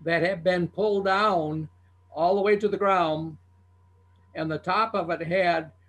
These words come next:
what you would think would be a hundred or two hundred pounds of moss put on top of it,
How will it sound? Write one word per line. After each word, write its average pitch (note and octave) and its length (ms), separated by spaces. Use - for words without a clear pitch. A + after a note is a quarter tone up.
what G#3 280
you G3+ 140
would F3+ 260
think A3+ 320
would E3+ 220
be D#3 380
a D#3+ 100
hundred F#3+ 500
or E3 60
two G3 220
hundred E3+ 320
pounds F3 360
of D#3+ 100
moss F3+ 440
put D#3 220
on C#3 200
top D#3 260
of C#3 140
it, C3 140